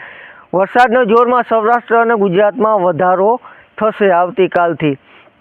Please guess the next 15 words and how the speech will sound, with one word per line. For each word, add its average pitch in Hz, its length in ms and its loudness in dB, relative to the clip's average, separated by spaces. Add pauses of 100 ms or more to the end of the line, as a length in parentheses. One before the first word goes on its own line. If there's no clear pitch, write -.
(720)
તો 262 160 4
ઈસ્ટ 247 320 0
વેસ્ટ 262 420 2
સિયોર 247 520 0
ઝોન 240 260 0
પણ 247 220 -2
સક્રિય 220 460 0
થવાની 202 420 0
શક્યતા 196 540 -2
છે. 214 220 2
આ 233 420 0 (280)
પરિબળોની 247 580 2
સંયુક્ત 233 380 0
અસર 220 340 0
હેઠળ 220 380 0